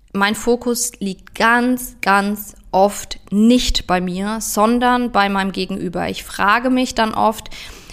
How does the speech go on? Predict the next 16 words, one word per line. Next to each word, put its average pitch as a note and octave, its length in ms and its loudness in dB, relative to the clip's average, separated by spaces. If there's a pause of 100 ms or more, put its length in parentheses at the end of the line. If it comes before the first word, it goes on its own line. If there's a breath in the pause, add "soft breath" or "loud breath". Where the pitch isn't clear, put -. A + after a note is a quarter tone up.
(120 loud breath)
was G#3 380 0
denkt G#3 320 0
mein F3+ 220 -2
Gegenüber? F3+ 600 -4
Was A3 280 0
fühlt C4 480 2
mein F#3 180 0
Gegenüber? F3 600 -2
Was G#3 240 0
möchte A3+ 480 2
mein F#3 260 -2
Gegenüber? F3+ 540 -4
Was A3+ 300 -2
tut C#4+ 360 4
mein F#3 220 0
Gegenüber? F3+ 640 -2